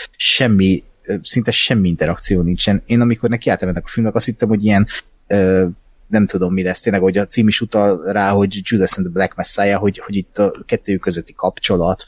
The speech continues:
valamire fog kihegyeződni az egész, ö, de nem, semmi ilyet nem kapunk. Ö, <laughs> sajnos hiányzik belőle az, amit te most itt elmondtál, hogy, hogy, hogy embereket lássunk,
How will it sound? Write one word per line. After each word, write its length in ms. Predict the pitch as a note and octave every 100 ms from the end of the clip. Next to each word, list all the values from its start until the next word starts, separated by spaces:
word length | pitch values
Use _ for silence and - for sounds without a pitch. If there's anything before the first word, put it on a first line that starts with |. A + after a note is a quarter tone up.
| _
valamire 440 | F#2+ F#2 F#2 F2 E2+
fog 200 | - F2
kihegyeződni 720 | - - F#2 F#2+ F2 F2+ D#2
az 120 | C#2+
egész, 280 | F2 G#2 - - - - _
ö, 260 | - G#2+ G2+
de 140 | G2 A2+
nem, 400 | A2+ C2+ E2 G#2+
semmi 560 | - - F#2 E2 F2 -
ilyet 480 | G2+ E2+ E2+ - -
nem 140 | - F#2+
kapunk. 760 | - A#2 C#3 C3+ C3 - - _ _ - - -
Ö, 640 | - A#2+ A#2+ B2 B2+ B2 G#2+ - _ _ _ _ _ _ _ _ _ _ G#3
<laughs> 1120 | G3+ B2+ - - - - - _ _ - B2
sajnos 500 | B2+ - D#3+ A#2+ A2+
hiányzik 380 | - A#2+ G#2+ G2+
belőle 340 | G2+ G2 G2 G#2
az, 120 | G2+
amit 200 | G2 -
te 100 | G#2+
most 200 | G2+ -
itt 140 | G2+
elmondtál, 600 | G#2 G2 F#2+ F#2 F#2+ F#2
hogy, 300 | F2+ G#2 F#2+ - - - -
hogy, 240 | G2+ F#2 -
hogy 240 | - G2+ -
embereket 600 | A#2+ G#2+ F#2 F#2 - F2+
lássunk, 680 | D#2+ C#2 - - F2+ F2 -